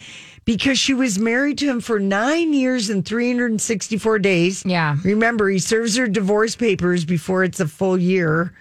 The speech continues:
Speaker 2: For, for, for their,
Speaker 1: For
Speaker 2: uh,
Speaker 1: the
Speaker 2: ten
Speaker 1: ten
Speaker 2: year,
Speaker 1: year.
Speaker 2: yeah.
Speaker 1: And it is always going to be the weirdest part of her biography, even though she's happily married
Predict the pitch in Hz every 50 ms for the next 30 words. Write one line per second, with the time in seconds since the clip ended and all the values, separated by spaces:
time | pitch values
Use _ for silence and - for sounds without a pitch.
0 | - - 165 - 190 180 165 165 175 180 170 160 175 175 180 180 170 185 - 480
1 | 453 - - 208 - - 208 - 240 240 240 233 220 202 202 214 226 170 165 160
2 | 151 147 143 143 - - _ _ _ 214 277 277 269 - 208 240 285 285 302 311
3 | 330 294 240 277 262 285 311 330 339 349 294 285 - 285 277 285 269 240 220 254
4 | 262 262 226 269 226 190 202 214 226 233 240 254 254 - - - 214 208 202 202
5 | 208 208 190 226 226 214 190 196 196 190 202 220 269 254 254 208 - 226 196 190
6 | 214 214 240 226 220 220 226 - - 247 226 180 - 220 202 202 196 - 226 226
7 | 220 220 214 202 185 180 180 180 180 185 202 214 190 -